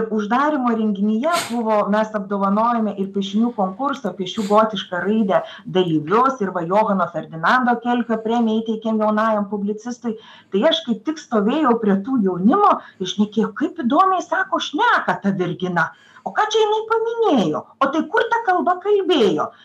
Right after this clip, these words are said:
Pavyzdžiui, ypač jeigu tai yra Gargždiškiai arba atsikėlę, em, iš kito Lietuvos kokio galo. Žinokit, reikia tai sakyti ir reikia tą kalbą,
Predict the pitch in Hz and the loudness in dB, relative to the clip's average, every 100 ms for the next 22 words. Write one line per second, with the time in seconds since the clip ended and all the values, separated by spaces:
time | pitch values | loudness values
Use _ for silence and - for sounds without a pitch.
0 | _ 240 294 233 226 294 - 453 440 277 | _ 0 2 2 0 -2 0 -2 0 -2
1 | 233 240 269 277 269 208 196 196 330 523 | -2 -2 -2 0 2 2 0 -2 -4 -4
2 | 381 277 226 220 202 220 349 381 330 - | -2 0 0 -2 -6 -2 0 2 2 -2
3 | - _ 220 233 226 220 202 202 208 208 | -12 _ 0 4 4 2 0 0 0 2
4 | 226 - - 359 320 262 - - 226 226 | 0 0 -6 0 2 0 -2 -2 0 2
5 | 220 254 277 277 254 254 226 294 254 160 | 2 0 0 -2 -2 -2 0 2 2 0
6 | - _ _ _ - 185 226 277 359 339 | -6 _ _ _ -14 0 2 4 2 -2
7 | - _ 185 208 285 302 - 190 - 233 | -6 _ -8 0 2 2 0 -4 0 2
8 | 220 - - - 185 170 226 294 311 214 | 2 0 -6 -10 -10 -8 -2 0 2 2
9 | 196 196 254 247 233 202 196 262 285 247 | 4 4 4 0 -4 -4 -2 0 2 4